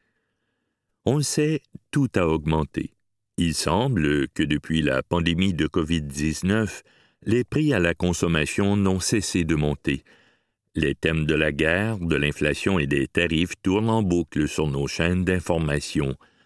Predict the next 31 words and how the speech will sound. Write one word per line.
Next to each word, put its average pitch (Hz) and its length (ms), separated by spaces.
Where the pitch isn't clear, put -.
Même 147 340
le 139 100
mot 127 240
redouté 123 720
de 76 160
la 69 220
récession 87 760
a 82 120
été 78 280
plusieurs 92 420
fois 104 260
prononcé, 85 720
n'annonçant 80 640
rien 90 320
de 113 140
mieux 92 320
dans 80 260
un 71 160
avenir 90 400
rapproché. 80 760
Lorsqu'en 82 460
plus 135 360
du 76 260
coût 85 260
de 73 140
la 71 140
vie 78 240
qui 73 200
grimpe, 90 460
il 78 140
faut 73 200